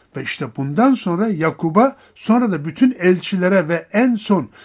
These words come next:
zamansız doğmuş bir çocuğa benzeyen bana göründü diyor Paulus.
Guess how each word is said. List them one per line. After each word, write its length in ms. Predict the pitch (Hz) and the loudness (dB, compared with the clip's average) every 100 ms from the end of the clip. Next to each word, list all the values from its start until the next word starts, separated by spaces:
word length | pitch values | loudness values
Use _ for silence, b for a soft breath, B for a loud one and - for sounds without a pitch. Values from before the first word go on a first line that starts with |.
| B | B
zamansız 960 | 139 139 165 165 165 151 - 269 185 | -8 -2 -2 -2 -4 -6 0 0 2
doğmuş 440 | 160 160 160 147 - | -2 -2 -2 -6 -8
bir 100 | 156 | -8
çocuğa 560 | - 170 156 - 160 | -6 -4 -4 -2 -2
benzeyen 560 | 147 143 127 165 233 214 b b b - | -2 -4 -2 0 0 -2 b b b -6
bana 440 | 135 147 185 185 _ - | -2 0 0 -2 _ -8
göründü 680 | 139 135 123 117 131 160 160 _ | -4 -2 -4 -6 -2 -2 -4 _
diyor 260 | - 135 139 | -4 -2 -2
Paulus. 560 | - 135 120 104 - | -8 -14 -14 -18 -20